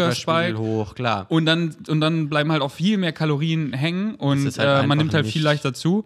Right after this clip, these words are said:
Speaker 1: so, wie Nature's intended hat. Das ist
Speaker 2: Und
Speaker 1: so,
Speaker 2: das ist halt
Speaker 1: so
Speaker 2: auch
Speaker 1: soll es halt
Speaker 2: so
Speaker 1: nicht.
Speaker 2: krass, die, die, die, die Verarbeitung, da kommen wir auf ein anderes, äh, äh, How Not to Diet Video zu sprechen, weil je intakter, je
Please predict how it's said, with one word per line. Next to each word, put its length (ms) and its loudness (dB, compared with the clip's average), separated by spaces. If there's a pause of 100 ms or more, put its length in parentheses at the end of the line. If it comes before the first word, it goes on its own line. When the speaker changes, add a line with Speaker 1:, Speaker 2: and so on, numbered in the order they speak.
(160)
Speaker 1:
so, 420 -6
wie 400 -4
Nature's 600 -8
intended 460 -12
hat. 180 -16
Das 120 -18
ist 40 -20
Speaker 2:
Und 140 -2
Speaker 1:
so, 40 -2
Speaker 2:
das 140 0
ist 80 -4
halt 120 0
Speaker 1:
so 40 -2
Speaker 2:
auch 140 0
Speaker 1:
soll 160 -2
es 140 -12
halt 100 -8
Speaker 2:
so 120 -2
Speaker 1:
nicht. 100 -6
Speaker 2:
krass, 260 -4
die, 180 -8
die, 140 -2
die, 220 -2
die 180 -6
Verarbeitung, 600 -2
da 60 2
kommen 200 0
wir 40 2
auf 80 -4
ein 60 -2
anderes, 340 -4
äh, 60 -4
äh, 920 -2 (100)
How 120 -2
Not 140 -2
to 80 -14
Diet 360 0 (300)
Video 240 2
zu 120 -8
sprechen, 460 -2 (340)
weil 300 2 (180)
je 220 2
intakter, 800 -2
je 360 -4